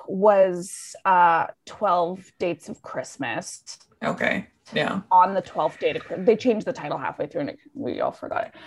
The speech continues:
Speaker 1: So that was, but I got that, that was in Winnipeg. We shot that, which is,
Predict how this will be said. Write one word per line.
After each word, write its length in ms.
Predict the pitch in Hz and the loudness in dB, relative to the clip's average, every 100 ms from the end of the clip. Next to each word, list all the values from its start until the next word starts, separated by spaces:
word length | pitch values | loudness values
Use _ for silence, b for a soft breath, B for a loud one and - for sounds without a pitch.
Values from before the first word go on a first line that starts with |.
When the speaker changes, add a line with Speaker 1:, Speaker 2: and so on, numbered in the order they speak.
| B | B
Speaker 1:
So 140 | - 226 | 0 8
that 200 | 220 247 | 8 10
was, 280 | 277 226 180 | 10 8 6
but 180 | 185 196 | 4 6
I 100 | 196 | 6
got 340 | 214 202 190 - | 6 6 4 2
that, 340 | 196 180 165 - | 2 4 4 2
that 120 | 180 180 | -2 -2
was 120 | 196 | -2
in 120 | 180 170 | -8 -8
Winnipeg. 760 | 175 190 202 - 185 147 143 147 | -6 -4 -6 -8 -8 -6 -6 -8
We 180 | 143 165 | -8 -8
shot 320 | - 151 131 | -8 -8 -6
that, 240 | - 101 - | -4 -4 -4
which 180 | - - | -10 -8
is, 460 | 170 160 160 - | -8 -8 -10 -16